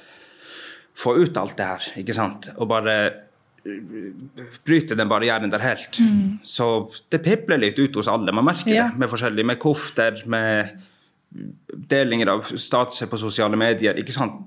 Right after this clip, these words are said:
Speaker 1: Mange sånne små ting ser man at alt det her samiske pipler ut hos
Speaker 2: Det
Speaker 1: de.
Speaker 2: gjør det, ja. Og det var jo det, egentlig det, det spørsmålet du stilte i stad, om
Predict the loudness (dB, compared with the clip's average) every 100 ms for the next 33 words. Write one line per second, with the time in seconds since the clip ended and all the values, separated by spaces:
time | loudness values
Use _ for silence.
0 | -2 2 2 2 0 2 2 2 -2 0
1 | 0 0 -2 -8 -8 -6 -2 -2 -2 -2
2 | -2 -2 0 2 2 2 0 0 2 4
3 | 4 2 -2 -8 -4 -2 -2 -4 -4 0
4 | 2 4 2 2 2 4 2 2 2 2
5 | 2 -2 0 -2 0 -4 -4 -4 -6 -6
6 | -8 -8 -6 -2 -2 -4 -12